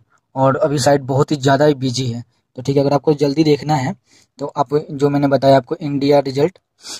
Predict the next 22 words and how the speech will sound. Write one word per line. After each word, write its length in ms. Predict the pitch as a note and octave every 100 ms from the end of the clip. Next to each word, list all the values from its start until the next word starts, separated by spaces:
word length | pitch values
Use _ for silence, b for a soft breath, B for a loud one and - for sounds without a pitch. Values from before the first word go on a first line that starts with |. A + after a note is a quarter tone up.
| B _ _ _ -
इस 140 | C3+
पे 120 | -
आप 80 | C#3
जाके 220 | C3 C3 C3+
देख 120 | B2+
सकते 240 | B2+ B2
हैं, 80 | B2+
इंडिया 240 | C3+ C3+
रिजल्ट 260 | C3+ C3+ C3+
डॉट 160 | B2+ B2+
कॉम 200 | C3 B2+
पे 140 | F#3 - b b b
आप 180 | B2+ C3
इस 80 | B2+
पे 80 |
जाके 220 | C3+ C3 C3
अपना 160 | C#3
first 180 | E3+ -
या 80 | D3+
second 320 | - C3+ D#3+
या 60 | D#3
third 240 | D3 E3